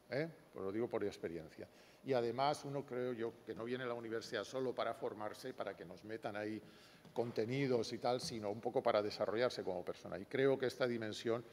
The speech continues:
es muy relevante Y os invito a que penséis y que de alguna manera, eh,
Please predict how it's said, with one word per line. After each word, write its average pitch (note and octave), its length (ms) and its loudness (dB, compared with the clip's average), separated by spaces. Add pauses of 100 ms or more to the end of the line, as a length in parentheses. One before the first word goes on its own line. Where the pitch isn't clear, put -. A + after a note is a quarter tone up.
(160)
es C3+ 220 4
muy A#2+ 160 4
relevante F#2+ 640 2 (380)
Y C3+ 480 4
os - 100 -12
invito A2 340 2
a A2+ 80 6
que G#2+ 100 2
penséis A2 600 2
y G#2+ 80 -4
que G#2+ 140 0
de G2 100 2
alguna A2 300 0
manera, G#2+ 480 2 (500)
eh, A#2+ 380 4